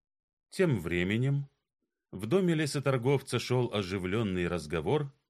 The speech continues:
к теме которого Джайлс Уинтерборн,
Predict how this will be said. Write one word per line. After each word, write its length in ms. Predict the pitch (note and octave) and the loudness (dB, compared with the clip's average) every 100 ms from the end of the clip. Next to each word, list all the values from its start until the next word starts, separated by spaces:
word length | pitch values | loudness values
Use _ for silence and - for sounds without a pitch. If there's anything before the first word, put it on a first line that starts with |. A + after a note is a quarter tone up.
| _ _ _ _ _ _ | _ _ _ _ _ _
к 100 | - | -4
теме 320 | D#3+ F#3+ F#3 | 0 2 2
которого 720 | E3+ F3 D#3+ D3+ D3+ D3 B2+ | -2 -2 -2 0 0 0 -2
Джайлс 640 | G#2 E2+ C3 B2 A2 - - | -4 0 2 4 2 -2 -6
Уинтерборн, 800 | F#2 D3+ E3+ E3+ D3+ E3 D#3+ | -2 0 0 -2 0 0 0